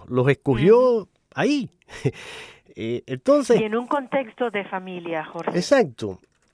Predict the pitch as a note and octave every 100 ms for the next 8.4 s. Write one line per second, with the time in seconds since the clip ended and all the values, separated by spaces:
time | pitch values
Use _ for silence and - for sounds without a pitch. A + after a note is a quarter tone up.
0 | _ _ - G#3+ A3 B3 G#3+ A#3+ A3+ A3
1 | G#3 G3 F3 E3+ E3 F3 F3+ G3+ F3 F#3
2 | G#3 A3+ F3 G#3 G#3+ F3 G#3 A3+ E3+ F#3
3 | - - - - - F3+ F#3 F#3+ - -
4 | G#3+ G#3 F#3 E3+ - - E3 F3 - F#3+
5 | F#3+ G3+ G#3 G3+ G3 G3 - - - G3+
6 | G3+ F#3 F3+ F3+ - D#3 A#3+ - F#3 F3+
7 | F3 E3+ E3+ E3 D#3+ F#3 A#3 C4+ - -
8 | _ F3 E3